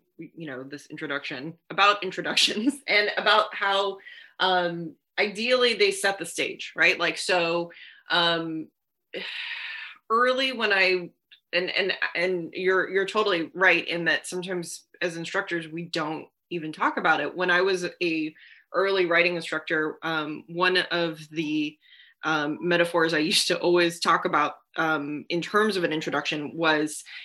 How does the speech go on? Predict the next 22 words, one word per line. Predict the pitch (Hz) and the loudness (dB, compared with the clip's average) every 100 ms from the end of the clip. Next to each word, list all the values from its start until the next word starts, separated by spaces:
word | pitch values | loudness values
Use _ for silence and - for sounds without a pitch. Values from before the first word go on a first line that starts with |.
| - | 0
it's | 190 - | 0 4
just | 196 196 196 | 4 4 4
like | 185 165 - | 4 4 0
in | 175 | -2
a | 165 | -2
court | - 202 196 | 2 2 4
case | 175 170 170 - | 2 2 0 -6
where | 170 170 165 160 160 170 | 0 4 6 6 4 0
the | 175 165 156 151 - _ _ | 2 2 2 -2 -6 _ _
attorney | 185 180 185 185 | -4 0 2 2
comes | 175 170 | 0 -2
out | 165 156 | 0 -2
and | 156 | -4
says, | 170 151 143 | -4 -4 -4
okay, | 165 160 156 - - 175 | -2 -2 -2 -4 -10 2
gives | 202 190 | 2 6
their | 185 175 | 4 6
opening | 175 175 160 151 | 4 2 -2 -2
statement, | 139 139 131 117 | 0 -2 -2 -6
right? | 143 135 | -4 -2
Like, | 147 143 - - - - | -4 -4 -10 -20 -20 -4
"Here's, | - 285 294 277 - | 2 4 6 4 0